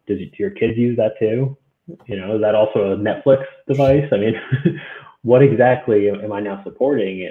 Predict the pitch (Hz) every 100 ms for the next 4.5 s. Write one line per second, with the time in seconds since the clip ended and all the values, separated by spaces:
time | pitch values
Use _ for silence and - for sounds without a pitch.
0 | - 98 95 92 92 _ - 147 117 -
1 | 98 95 92 98 85 - - 92 - -
2 | - 95 101 135 127 107 - _ _ _
3 | _ - 147 113 101 98 98 95 95 98
4 | 85 65 - - -